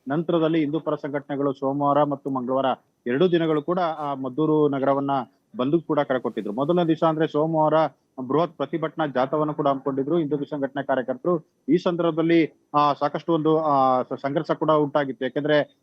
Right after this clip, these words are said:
ಆ, ಪೇಟೆ ಬೀದಿಯಲ್ಲಿ ಮೆರವಣಿಗೆ ಸಾಗ್ತಿದ್ದಂತ ಸಂದರ್ಭದಲ್ಲಿ, ಆ, ಏನು ಮಸೀದಿ, ಆ, ಜಾಮಿಯಾ ಮಸೀದಿ ಏನಿ-, ಜಾಮಿಯಾ ಮಸೀದಿಯ ಮೇಲೆ, ಆ, ಕೆಲವರು ನುಗ್ಗಕ್ಕೆ ಪ್ರಯತ್ನ ಮಾಡಿದ್ರು, ಕಲ್ಲು ತೂರಾಟ ಕೂಡ ನಡೆದಿತ್ತು. ಅದಾದ ನಂತರದಲ್ಲಿ, ಆ, ಏನು ಮ-, ಬಂದ್ ಕೂಡ ಆಗಿತ್ತು. ಎರಡು ದಿನಗಳ ಕಾಲ ಬಂದ್ ಆಗಿತ್ತು. ಮತ್ತೆ ನಿನ್ನೆ,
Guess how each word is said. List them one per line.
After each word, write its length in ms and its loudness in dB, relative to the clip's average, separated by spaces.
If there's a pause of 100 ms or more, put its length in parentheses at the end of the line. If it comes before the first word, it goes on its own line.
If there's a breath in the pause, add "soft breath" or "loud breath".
ಆ, 60 0
ಪೇಟೆ 320 0
ಬೀದಿಯಲ್ಲಿ 420 0
ಮೆರವಣಿಗೆ 360 -2
ಸಾಗ್ತಿದ್ದಂತ 480 -6
ಸಂದರ್ಭದಲ್ಲಿ, 920 -2
ಆ, 160 4
ಏನು 280 0
ಮಸೀದಿ, 680 -2
ಆ, 380 0 (300)
ಜಾಮಿಯಾ 300 -2
ಮಸೀದಿ 360 -2
ಏನಿ-, 200 -2
ಜಾಮಿಯಾ 440 -2
ಮಸೀದಿಯ 360 -2
ಮೇಲೆ, 460 -2 (180)
ಆ, 40 -2
ಕೆಲವರು 340 -4
ನುಗ್ಗಕ್ಕೆ 400 -4
ಪ್ರಯತ್ನ 300 -2
ಮಾಡಿದ್ರು, 300 -2
ಕಲ್ಲು 240 -2
ತೂರಾಟ 300 -2
ಕೂಡ 200 -4
ನಡೆದಿತ್ತು. 400 -4
ಅದಾದ 300 2
ನಂತರದಲ್ಲಿ, 720 -2 (160)
ಆ, 160 4
ಏನು 280 -2
ಮ-, 320 -4
ಬಂದ್ 260 0
ಕೂಡ 180 -2
ಆಗಿತ್ತು. 640 -4 (200)
ಎರಡು 280 2
ದಿನಗಳ 280 2
ಕಾಲ 260 0
ಬಂದ್ 280 -2
ಆಗಿತ್ತು. 340 -2
ಮತ್ತೆ 260 -2
ನಿನ್ನೆ, 480 0